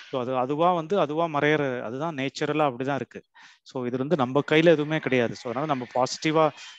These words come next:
தாட்டை reinforce பண்றது, இல்ல ஒரு பூத்துறது அப்படின்ற மாதிரிலாம் வந்து சும்மா டெம்பரரியா ஒரு எஃபெக்ட்டுக்காக ஏதாவது பண்ண முடியுமே தவிர, அது வந்து பர்மனண்டா ஒரு solution மாதிரிலாம் இருக்காது. So, அந்த மாதிரி பண்ண முடியாது. So, நம்ம சொல்றது வந்து அதான்,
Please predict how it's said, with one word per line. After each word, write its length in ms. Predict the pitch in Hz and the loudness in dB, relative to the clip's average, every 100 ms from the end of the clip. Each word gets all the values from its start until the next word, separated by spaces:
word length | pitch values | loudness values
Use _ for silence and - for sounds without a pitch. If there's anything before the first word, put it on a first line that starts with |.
| - | -2
தாட்டை 340 | 139 139 143 127 117 110 - - | 0 2 0 0 -2 -4 -8 -8
reinforce 520 | 120 143 151 139 135 - | -4 -2 -2 -4 -6 -4
பண்றது, 360 | 131 120 123 131 | -4 -2 0 2
இல்ல 220 | 117 120 | 2 0
ஒரு 140 | 113 113 _ | -2 -10 _
பூத்துறது 460 | - 139 151 131 131 | -10 0 2 4 2
அப்படின்ற 320 | 117 127 123 | 2 -2 -2
மாதிரிலாம் 320 | 127 135 170 | 0 2 0
வந்து 220 | 151 147 185 - - - | -2 -2 -4 -6 -20 -20
சும்மா 240 | - 165 165 | -10 -4 -2
டெம்பரரியா 560 | 151 135 170 170 175 165 | -2 0 2 4 4 2
ஒரு 160 | 147 139 | 2 0
எஃபெக்ட்டுக்காக 600 | 131 143 - 139 139 147 | -2 -4 -8 -2 0 2
ஏதாவது 280 | 127 135 135 | 0 -2 -4
பண்ண 180 | 131 131 | -6 -8
முடியுமே 320 | 120 117 120 | -8 -8 -6
தவிர, 300 | 120 113 170 | -2 2 4
அது 160 | 139 131 | 4 2
வந்து 200 | 131 156 | -2 0
பர்மனண்டா 540 | 131 127 139 143 143 156 | 0 0 0 0 0 0
ஒரு 120 | 135 131 | 0 -2
solution 540 | - 131 135 139 127 | -4 -4 -2 -2 0
மாதிரிலாம் 300 | 117 120 127 | 2 2 2
இருக்காது. 340 | 117 - 101 - - - - - _ | 2 -2 -6 -8 -16 -20 -20 -20 _
So, 400 | - 127 117 113 | -4 0 2 2
அந்த 140 | 120 | 2
மாதிரி 200 | 135 151 | 2 2
பண்ண 180 | 135 131 | 0 -2
முடியாது. 440 | 127 120 120 101 110 - - - _ | 0 2 4 2 -2 -10 -20 -20 _
So, 220 | - 151 | -8 -4
நம்ம 300 | 127 127 156 | -2 0 2
சொல்றது 340 | 180 180 185 170 | 2 2 4 2
வந்து 240 | 147 214 214 | 2 2 2
அதான், 320 | 147 143 | 4 2